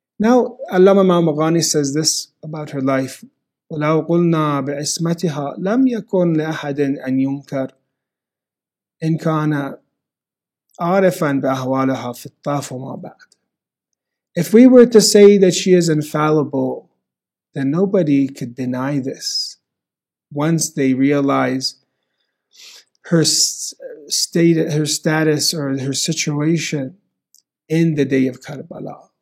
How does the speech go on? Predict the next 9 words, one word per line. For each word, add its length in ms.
That 260
who 180
else 300
besides 580
an 100
infallible 1040
could, 380
uh, 340
be, 460